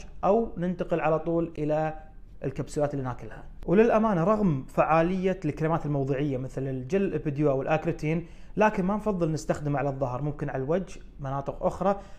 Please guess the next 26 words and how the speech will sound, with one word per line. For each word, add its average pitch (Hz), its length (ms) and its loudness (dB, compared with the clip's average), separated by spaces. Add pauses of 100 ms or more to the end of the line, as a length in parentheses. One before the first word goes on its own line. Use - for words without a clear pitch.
(120)
لكن 160 380 4
أكيد 170 360 0
مو 151 100 -2
على 143 140 2
الظهر. 139 420 -2 (160)
ود-، 147 320 -2
والسبب 208 500 0 (520)
طريقة 208 380 2
الابليكيشن، 156 800 0 (180)
طريقة 165 360 0
التطبيق. 143 640 0 (420)
صعب 202 400 4 (160)
إن 165 200 0
الشخص 160 720 -2
يطبق 156 500 0
ويحط - 580 -4
هذه 156 260 4
الكريمات 143 520 0
الموضعية 165 640 4
مرتين 170 400 2
في 160 80 -2
اليوم 156 280 4
على 143 180 4
ظهره 147 240 4
لمدة 143 340 0
طويلة. 135 460 0